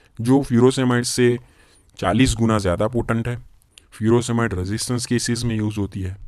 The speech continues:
एक और ड्रग्स है torsemide, जो भी उससे पोटेंट है, और because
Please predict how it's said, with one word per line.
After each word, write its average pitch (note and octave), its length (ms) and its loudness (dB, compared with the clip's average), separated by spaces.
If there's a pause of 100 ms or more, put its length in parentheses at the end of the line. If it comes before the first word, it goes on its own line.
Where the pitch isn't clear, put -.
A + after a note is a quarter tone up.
(680)
एक A#2 180 -4
और G#2 200 8
ड्रग्स A#2 300 4
है A2+ 120 -2 (100)
torsemide, A#2 680 2 (580)
जो G#2+ 260 -6
भी A#2+ 140 2
उससे C3 260 0
पोटेंट A#2+ 400 -2
है, C3 140 -4
और A#2+ 260 2 (320)
because C#3 380 4